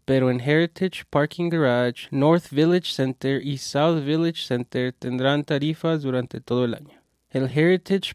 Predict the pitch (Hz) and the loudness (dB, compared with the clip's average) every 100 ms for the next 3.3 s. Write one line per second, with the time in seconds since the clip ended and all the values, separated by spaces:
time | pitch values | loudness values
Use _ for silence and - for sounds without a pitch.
0 | - 160 165 185 180 165 127 123 120 - | 2 2 2 -2 0 2 2 0 -4 -4
1 | 139 139 135 131 139 147 170 - 170 143 | -2 -2 -2 -2 0 0 -4 -4 -2 -2
2 | - 127 127 127 _ - 160 160 131 127 | -4 -4 -2 -4 _ 2 6 6 6 4
3 | 127 131 | 2 0